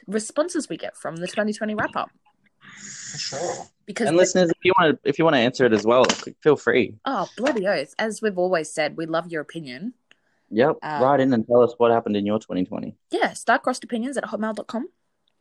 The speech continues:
Speaker 2: Mm-hmm.
Speaker 1: Um, but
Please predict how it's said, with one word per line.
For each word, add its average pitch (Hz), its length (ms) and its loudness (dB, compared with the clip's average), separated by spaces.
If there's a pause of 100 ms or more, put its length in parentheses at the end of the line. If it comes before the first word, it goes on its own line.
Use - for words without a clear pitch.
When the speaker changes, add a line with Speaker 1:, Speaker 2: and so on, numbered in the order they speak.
(220)
Speaker 2:
Mm-hmm. 117 280 0 (340)
Speaker 1:
Um, 175 600 -4 (600)
but 180 280 4